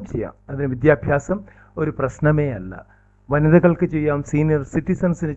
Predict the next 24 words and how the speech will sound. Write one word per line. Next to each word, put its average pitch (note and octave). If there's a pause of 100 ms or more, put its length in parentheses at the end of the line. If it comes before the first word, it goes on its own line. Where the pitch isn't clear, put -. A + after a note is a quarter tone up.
ചെയ്യാം, C#3+ (100)
even G3
സ്റ്റുഡൻസിന് F3+
പോലും C#3
ചെയ്യാൻ C3+
പറ്റുന്ന C#3+ (400)
ഒരു F3 (100)
ബിസിനസ് D3
അവസരത്തെക്കുറിച്ചാണ് C3 (100)
ഇവിടെ D#3
പറയുന്നത്. A2+ (760)
അതെല്ലാവർക്കും G3+ (180)
അറിയാവുന്ന F3 (220)
അവസരം C3+
തന്നെയാണ്, G#2+ (200)
എങ്കിലും F3+ (400)
പലപ്പോഴും F#3
നമ്മൾ D#3+
അത് D#3
ശ്രദ്ധിക്കാറില്ല D#3+ (200)
എന്നുള്ളതാണ്. A#2 (320)
അതിനകത്ത് F3 (100)
നല്ല C#3 (480)
ലാഭവുമുണ്ട്. F#3